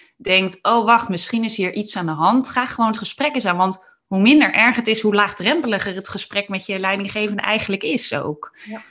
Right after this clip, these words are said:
Speaker 1: Dan kun je zeggen dat je er gewoon wat last, en dan kun je misschien met kleine aanpassingen beginnen. Maar misschien is er ook wel hulp vanuit de werkgever of een, hè, eh, er zijn organisaties die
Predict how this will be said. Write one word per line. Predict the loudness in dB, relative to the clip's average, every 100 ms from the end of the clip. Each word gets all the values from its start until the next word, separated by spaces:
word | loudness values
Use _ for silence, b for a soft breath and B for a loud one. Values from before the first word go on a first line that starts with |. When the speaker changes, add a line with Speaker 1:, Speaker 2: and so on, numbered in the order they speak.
| _
Speaker 1:
Dan | -4 0
kun | 4
je | 4
zeggen | 4 4 2
dat | 0 0
je |
er | -4
gewoon | -2 -2
wat | 0
last, | 2 2 2
en | -2
dan | 0
kun | 2
je | 0
misschien | -2 -2 -2
met | -2 -2
kleine | 0 2 2 2
aanpassingen | 2 2 2 0 -2 -4 -4
beginnen. | -4 -2 0 0 0 -4 -6 b b b
Maar | 2
misschien | 4 6 8
is | 6
er | 6 0
ook |
wel | 0 2
hulp | 4 4
vanuit | 2 0 0 0
de |
werkgever | 0 0 0 2 4 4 2 0 0 0
of | -4 -4
een, | -6 -6 -8 _ _ _ _ _ _ _ _
hè, | -14 -2 2 4
eh, | 4 2 0 -2
er |
zijn | -2 -2
organisaties | -2 -2 -2 0 0 0 -4 -2
die | -2 -2 -8 _